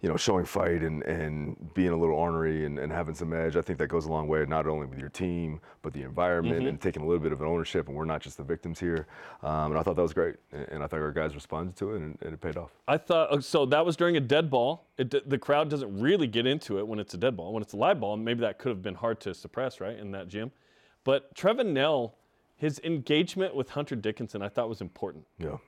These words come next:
Speaker 2: Of, "We're not gonna back down."
Speaker 1: No question.
Speaker 2: And, and Hunter, to his credit, sort of walks through that on purpose, and it gets interesting, a little spicy, as you mentioned. But I thought Trevin's sort of reaction there, and, and what, uh, you live with the consequences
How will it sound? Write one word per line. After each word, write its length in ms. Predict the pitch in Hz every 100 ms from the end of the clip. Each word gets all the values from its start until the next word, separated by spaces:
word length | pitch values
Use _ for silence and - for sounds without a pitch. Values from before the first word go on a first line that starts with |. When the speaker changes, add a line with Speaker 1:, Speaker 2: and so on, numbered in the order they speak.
| -
Speaker 2:
Of, 240 | 131 110
"We're 180 | 113 135
not 200 | 143 139
gonna 140 | 127 107
back 240 | 101 -
down." 240 | 95 78 -
Speaker 1:
No 120 | 85
question. 320 | 82 78 - -
Speaker 2:
And, 160 | 190 208
and 180 | 208 208
Hunter, 380 | 180 185 220 -
to 260 | - 190 185
his 200 | 180 160
credit, 380 | - 143 196 254
sort 200 | 190 185
of 100 | 190
walks 300 | 147 185 -
through 400 | - 139 165 180
that 260 | 170 175 208
on 160 | 208
purpose, 480 | - 131 180 262 -
and 240 | 170 175
it 240 | 175 - -
gets 220 | 147 -
interesting, 480 | 127 135 123 - 185
a 40 |
little 140 | 170 135
spicy, 440 | - 98 101 135
as 100 | 135
you 80 | 117
mentioned. 320 | 107 - 202 - _ _ _ -
But 80 | 151
I 80 |
thought 260 | 175 185 127
Trevin's 460 | - 165 160 143 -
sort 180 | 147
of 100 | 120
reaction 460 | 101 107 131 - 110
there, 300 | 90 107 -
and, 180 | 123 107 - _ _ _
and 200 | 123 120
what, 180 | 120 151
uh, 100 | 151
you 160 | 139 151
live 240 | 139 147
with 140 | 143 131
the 80 | 104
consequences 640 | 123 143 - 85 95 -